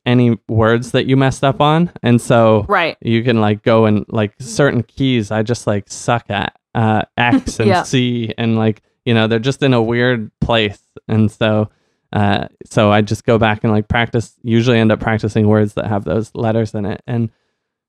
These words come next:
Speaker 1: I don't know, it's at this point where it, like, it's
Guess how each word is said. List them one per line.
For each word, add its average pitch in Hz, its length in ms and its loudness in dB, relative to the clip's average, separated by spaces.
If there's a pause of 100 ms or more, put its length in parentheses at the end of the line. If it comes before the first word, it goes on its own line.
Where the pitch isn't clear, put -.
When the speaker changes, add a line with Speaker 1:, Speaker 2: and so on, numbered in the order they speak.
(240)
Speaker 1:
I 113 100 0
don't 156 140 2
know, 131 200 4
it's 127 280 0
at 165 120 2
this 151 140 0
point 165 260 2
where 113 120 4
it, 110 100 0
like, 110 260 0 (560)
it's 123 180 -2